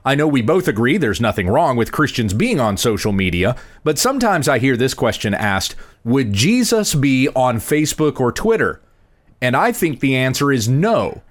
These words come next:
And if that's the answer, is it okay for us to be on Facebook and Twitter?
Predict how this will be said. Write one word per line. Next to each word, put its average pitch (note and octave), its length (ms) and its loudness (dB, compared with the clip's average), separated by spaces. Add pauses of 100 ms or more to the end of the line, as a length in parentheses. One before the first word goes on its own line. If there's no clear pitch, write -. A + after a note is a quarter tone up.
(440)
And C3+ 180 2
if B2+ 180 0
that's E3+ 340 0
the C3+ 220 2
answer, B2+ 560 0 (400)
is B2+ 160 0
it C3+ 80 0
okay D3 240 2
for G#3+ 240 0
us C4+ 220 0
to F#3 80 0
be C#3+ 140 2
on G#2 120 2
Facebook A2 420 -2
and G2+ 100 -2
Twitter? F2+ 360 -2